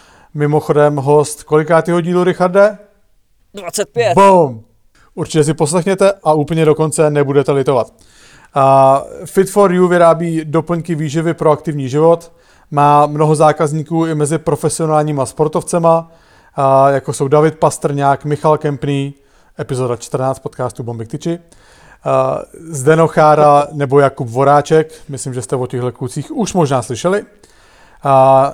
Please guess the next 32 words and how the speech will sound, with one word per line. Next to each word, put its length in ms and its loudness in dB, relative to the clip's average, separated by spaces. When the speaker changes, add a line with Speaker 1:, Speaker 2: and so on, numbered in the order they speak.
Speaker 1:
největší 520 0
bestseller 640 2
je 420 4
Fit 320 -6
for 240 -2
You 220 -2
Collagen. 600 2
A 460 4
pokud 280 -4
se 80 0
o 80 6
sebe 280 0
aspoň 360 -4
trochu 240 -4
staráte, 480 2
určitě 440 -6
se 140 -6
podívejte 500 -4
na 120 0
web 300 -2
Fit 320 -4
for 320 0
you 140 -2
C 300 0
Z, 300 -2
psáno 360 0
fit 400 -4
čtyři 680 -4
u 160 0
tečka 600 0
C 280 -4
Z, 360 0